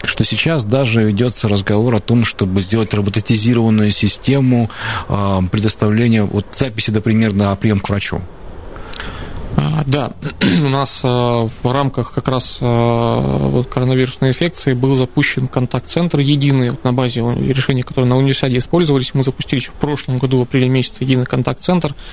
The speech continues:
Speaker 2: Он очень долгое время у нас проработал, показал эффективность. Мы там в десятки регионов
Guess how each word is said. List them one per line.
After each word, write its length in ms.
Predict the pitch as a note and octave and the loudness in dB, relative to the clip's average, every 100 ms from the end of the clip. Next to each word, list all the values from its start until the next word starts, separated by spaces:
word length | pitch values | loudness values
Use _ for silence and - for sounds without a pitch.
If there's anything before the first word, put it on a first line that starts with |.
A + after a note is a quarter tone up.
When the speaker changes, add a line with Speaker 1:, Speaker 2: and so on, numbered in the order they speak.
| - - - | -16 -8 -2
Speaker 2:
Он 120 | B2+ | 0
очень 200 | - C3+ | 2 2
долгое 220 | C#3 C3 | 2 2
время 180 | C3+ B2 | 2 0
у 20 | |
нас 80 | B2 | -2
проработал, 480 | - C#3 C#3 D#3 C3 | -2 0 2 0 0
показал 360 | C3 - B2+ C3 | -4 0 0 0
эффективность. 480 | - - E3 C#3 - | -2 0 2 2 0
Мы 80 | B2 | -2
там 160 | C3+ | -2
в 100 | - | -2
десятки 400 | D3 - C#3 - | -2 -2 -4 -2
регионов 560 | C3 B2 C3 C3+ C3+ | 0 2 2 2 0